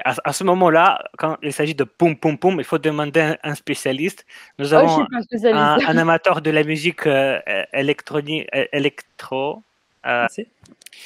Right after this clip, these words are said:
Speaker 3: Au revoir.
Speaker 1: Alors, c'était Benoît Blazic, euh, le secrétaire de, euh, du club, euh, français, euh, des fans de l'Eurovision. Et maintenant, euh, j'invite, euh, à notre conversation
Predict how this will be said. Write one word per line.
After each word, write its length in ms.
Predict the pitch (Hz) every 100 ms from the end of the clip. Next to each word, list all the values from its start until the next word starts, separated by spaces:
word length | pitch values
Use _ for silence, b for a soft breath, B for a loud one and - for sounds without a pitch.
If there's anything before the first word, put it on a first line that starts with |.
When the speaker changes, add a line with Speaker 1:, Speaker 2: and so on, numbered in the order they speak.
| B
Speaker 3:
Au 60 |
revoir. 180 | 87 127
Speaker 1:
Alors, 320 | 151 170 - - _ _ -
c'était 680 | - 165 208 208 208 180 -
Benoît 680 | 123 120 160 196 196 185 127
Blazic, 560 | 139 165 151 180 - - - 127
euh, 260 | 123 117
le 100 | 117
secrétaire 600 | 127 156 - 170 185 156 -
de, 420 | 120 127 175 147 - _ _ _ -
euh, 400 | 117 120 120 120 -
du 160 | 131
club, 360 | 170 185 156 123
euh, 300 | 117 113 107
français, 580 | - 139 127 135 117 101 _ b b b b b _ _ -
euh, 540 | 113 107 104 107 107
des 140 | 104 131
fans 220 | 143 123
de 100 | 113
l'Eurovision. 600 | 113 117 110 110 156 202 -
Et 80 | 147
maintenant, 400 | 160 151 247 262
euh, 240 | - 69 -
j'invite, 520 | - 170 190 214 -
euh, 300 | 143 135 117 101 B _
à 80 | 143
notre 220 | 151 165
conversation 880 | 160 147 139 - 135 - 208 220 220